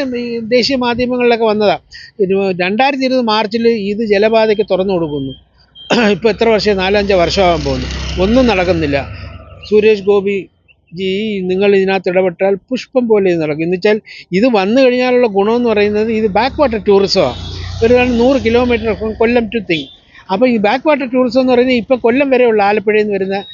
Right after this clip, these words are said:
ഈ വിദേശ ടൂറിസ്റ്റുകൾ നമ്മളെ ഹൗസ് ബോട്ടിൽ കയറി കൊല്ലത്ത് വന്ന് ഇറങ്ങിയിട്ട് പിന്നെ ഇവിടെ അലൈറ്റ് ചെയ്ത് പിന്നെ വണ്ടി കയറി പലയിടത്തേക്ക് ബസ്സിൽ കയറി ഒക്കെ വർക്കലയിലും കോ-, കോവളത്ത് പോകണം.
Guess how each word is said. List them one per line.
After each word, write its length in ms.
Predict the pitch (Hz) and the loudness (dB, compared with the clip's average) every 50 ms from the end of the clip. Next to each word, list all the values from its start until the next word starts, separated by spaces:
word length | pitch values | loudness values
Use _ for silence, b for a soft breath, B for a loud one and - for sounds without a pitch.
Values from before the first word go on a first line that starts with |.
| B B | B B
ഈ 100 | - 220 | -6 -4
വിദേശ 280 | 208 214 208 240 247 233 240 196 | -2 0 2 2 2 2 0 -2
ടൂറിസ്റ്റുകൾ 680 | - 202 196 196 202 202 185 - - - 202 196 185 180 202 277 - - B B B B B - | -2 0 0 2 0 0 -2 -4 -6 -2 0 0 2 2 0 -2 -2 -6 B B B B B -4
നമ്മളെ 300 | 240 240 247 262 262 262 254 247 233 226 214 208 208 202 202 | -2 0 2 4 4 4 4 4 4 2 2 2 2 2 2
ഹൗസ് 260 | 180 202 254 240 240 | 2 2 0 0 0
ബോട്ടിൽ 240 | 254 254 240 226 220 185 | 0 0 0 0 0 0
കയറി 180 | 202 202 233 | 0 0 0
കൊല്ലത്ത് 360 | 226 226 214 220 240 240 214 240 | 0 0 0 0 0 0 2 0
വന്ന് 160 | 226 214 202 | 0 0 0
ഇറങ്ങിയിട്ട് 380 | 196 196 190 190 180 175 233 269 - B B B B B B 240 233 - | -2 -2 -4 -4 -4 -4 -4 -4 -6 B B B B B B -8 -6 -2
പിന്നെ 280 | - 240 240 247 254 254 254 247 247 233 233 233 226 226 | -2 0 2 2 2 2 2 2 0 0 0 2 2 2
ഇവിടെ 240 | 226 220 233 247 240 | 0 0 0 0 2
അലൈറ്റ് 360 | 220 220 226 226 226 202 - 202 | 2 2 2 0 0 0 0 0
ചെയ്ത് 200 | 185 185 196 262 269 | 0 0 0 0 -2
പിന്നെ 200 | 240 254 247 254 247 | -2 -2 -2 -2 0
വണ്ടി 280 | 240 233 233 226 233 220 | 0 0 0 -2 -2 -2
കയറി 260 | 202 214 208 208 226 | -2 0 0 2 2
പലയിടത്തേക്ക് 640 | 233 247 240 240 240 233 233 233 226 240 226 202 220 220 | 2 2 2 2 2 0 -2 -2 -2 -2 -2 0 0 0
ബസ്സിൽ 340 | 208 208 185 170 226 220 | 0 0 0 -2 -2 0
കയറി 260 | 202 202 196 196 233 233 | 0 0 2 2 2 2
ഒക്കെ 180 | 214 185 226 220 226 240 240 208 | 2 0 0 0 0 0 -2 -2
വർക്കലയിലും 540 | 190 196 196 185 - 226 226 220 220 233 220 | -2 -4 -4 -2 0 0 0 2 2 0 -2
കോ-, 160 | 220 214 202 - | -2 -4 -4 0
കോവളത്ത് 340 | 214 220 220 220 196 214 196 185 | 0 2 2 2 2 0 -2 -2
പോകണം. 200 | 175 156 147 | -2 -4 -4